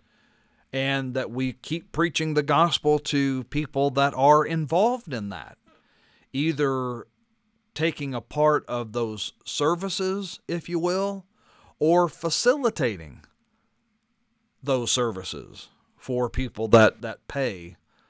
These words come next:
for that type of, um, atrocity. But that's not what the cages were for. I, I was sad to read that and,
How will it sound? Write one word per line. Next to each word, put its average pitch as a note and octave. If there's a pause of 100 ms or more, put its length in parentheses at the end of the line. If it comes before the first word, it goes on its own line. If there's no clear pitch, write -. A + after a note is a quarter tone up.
(260)
for B2
that A2+
type A#2
of, G2
um, F2+ (1300)
atrocity. A2 (1900)
But E3+
that's B3
not A3+
what G3+
the D3+
cages D3
were A2
for. B1+ (760)
I, A#2
I A#2+
was A2+
sad D#3+
to C#3+
read C#3
that D3 (760)
and, B2